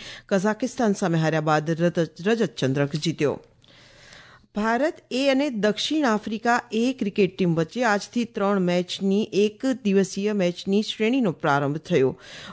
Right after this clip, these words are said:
ગુજરાતના રાજકોટમાં નિરંજન શાહ ક્રિકેટ સ્ટેડિયમ ખાતે હમણાં આ મેચ રમાઈ રહી છે.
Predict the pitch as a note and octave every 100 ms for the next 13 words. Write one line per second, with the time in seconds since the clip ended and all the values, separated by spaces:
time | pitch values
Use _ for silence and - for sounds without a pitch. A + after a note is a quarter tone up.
0 | - G3 G#3 B3 C4 C4 B3 B3+ A3 G3
1 | - A#3+ F#3+ F#3 G3+ F3+ F#3+ F#3 F#3 -
2 | F#3+ F#3+ F#3 F3+ - E3 E3 D#3 E3+ E3
3 | G#3+ G#3 G3 G#3 C#3 E3+ D#3+ E3 E3 D#3
4 | D#3 D#3+ - C4